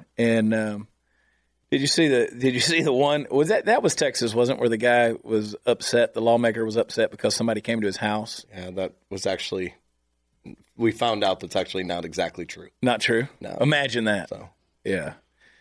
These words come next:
Speaker 1: So that, but I mean, that was the excuse, right?
Speaker 2: Oh, yeah.
Speaker 1: Was we're, we're not gonna be harassed into making a law happen.
Speaker 2: <clears throat>
Speaker 1: So, and somebody came to our house and we're just not gonna put up with that. So.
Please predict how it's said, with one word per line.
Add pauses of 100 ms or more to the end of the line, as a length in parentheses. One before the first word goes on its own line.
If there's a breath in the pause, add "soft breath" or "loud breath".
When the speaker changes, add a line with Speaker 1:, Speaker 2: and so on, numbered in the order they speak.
(220 soft breath)
Speaker 1:
So
that,
but
I
mean,
that
was
the
excuse,
right?
Speaker 2:
Oh,
yeah.
Speaker 1:
Was
we're,
we're
not
gonna
be
harassed
into
making
a
law
happen.
Speaker 2:
<clears throat>
Speaker 1:
So,
and
somebody
came
to
our
house
and
we're
just
not
gonna
put
up
with
that. (840)
So.